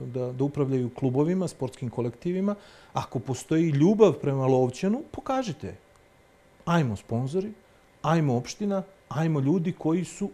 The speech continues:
oko Lovćena i koji se busaju u grudi i govore: „To Lovćen, to Cetinje, to istorija, to ovo, to ono.”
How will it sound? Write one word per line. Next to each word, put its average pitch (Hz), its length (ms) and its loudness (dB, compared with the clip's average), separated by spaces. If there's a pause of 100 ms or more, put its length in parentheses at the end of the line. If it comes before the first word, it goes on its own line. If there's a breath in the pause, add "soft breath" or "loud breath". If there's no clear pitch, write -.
(120)
oko 151 300 -2
Lovćena 190 480 0
i 196 80 2
koji 190 220 0
se - 140 0
busaju 185 580 0
u 196 60 -2
grudi 190 360 0
i 185 40 -2
govore: 185 420 4
„To 190 260 2
Lovćen, 190 420 4
to 190 180 -2
Cetinje, 190 400 -4
to 185 180 -4
istorija, 196 440 0
to 185 140 -4
ovo, 190 140 2
to 180 140 -2
ono.” 131 120 -4